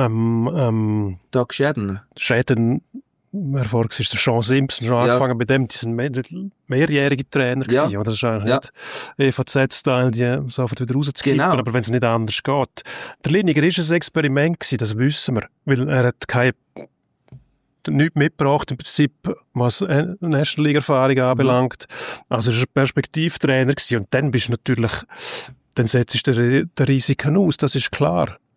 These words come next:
Speaker 1: Und von dem her haben sie eigentlich recht lang gewartet. Also, wenn du
Speaker 2: Aber
Speaker 1: kannst
Speaker 2: ist es
Speaker 1: sagen,
Speaker 2: auch richtig, dass man so lange gewartet
Speaker 1: das
Speaker 2: hat?
Speaker 1: ist natürlich,
Speaker 2: Also
Speaker 1: jetzt, wenn du einen Perspektivtrainer holst, musst du das, das Risiko musst du eingehen, sonst musst du es nicht machen, oder?
Speaker 2: Ja.
Speaker 1: Und das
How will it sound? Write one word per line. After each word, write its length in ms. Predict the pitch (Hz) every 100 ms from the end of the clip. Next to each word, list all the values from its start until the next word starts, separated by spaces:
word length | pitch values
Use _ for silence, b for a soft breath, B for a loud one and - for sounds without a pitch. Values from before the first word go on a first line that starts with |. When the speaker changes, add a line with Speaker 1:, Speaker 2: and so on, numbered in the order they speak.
| _
Speaker 1:
Und 140 | 117 -
von 80 |
dem 200 | 131 143
her 180 | 123 120
haben 100 | 117
sie 100 | 110
eigentlich 200 | 117 101
recht 260 | 113 135 -
lang 180 | 127 113
gewartet. 680 | 113 127 139 - - - -
Also, 260 | 110 104 104 B B B B B
wenn 120 | 123 110
du 60 |
Speaker 2:
Aber 100 | 120
Speaker 1:
kannst 40 | 127
Speaker 2:
ist 60 |
es 40 | - 143
Speaker 1:
sagen, 160 | 131
Speaker 2:
auch 60 | 127
richtig, 280 | 156 208 180
dass 140 | 151
man 100 | 151
so 120 | 139 135
lange 200 | 131 135
gewartet 360 | 127 123 139
Speaker 1:
das 100 | 151
Speaker 2:
hat? 80 | -
Speaker 1:
ist 140 | 160
natürlich, 280 | - 175 160
Speaker 2:
Also 100 | 143 151 -
Speaker 1:
jetzt, 240 | 139 143 143
wenn 100 | 143
du 40 |
einen 100 | 151
Perspektivtrainer 920 | 143 147 - - 170 185 - 147 139
holst, 240 | 123 160 139
musst 320 | 131 135 -
du 20 |
das, 240 | 123 - 220 214
das 160 | 143 131
Risiko 340 | 160 147 -
musst 140 | 117
du 40 | 113
eingehen, 220 | 143 127
sonst 180 | 110 104
musst 180 | 117 101
du 20 |
es 80 | 101
nicht 80 | 98
machen, 340 | 101 - 92
oder? 220 | 90 107 -
Speaker 2:
Ja. 220 | 110 107 B B B
Speaker 1:
Und 180 | - 113
das 220 | 156 -